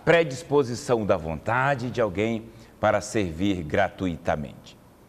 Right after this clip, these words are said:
É, em nossos dias é muito comum e nós conhecemos, por exemplo, a Cruz Vermelha, uma grande instituição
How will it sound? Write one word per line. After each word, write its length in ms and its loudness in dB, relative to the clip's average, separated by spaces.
É, 640 4
em 20 2
nossos 360 2
dias 600 2
é 120 2
muito 280 -2
comum 500 2
e 80 -2
nós 220 0
conhecemos, 760 0
por 180 4
exemplo, 480 0
a 140 4
Cruz 340 2
Vermelha, 640 0
uma 200 -8
grande 480 0
instituição 640 -2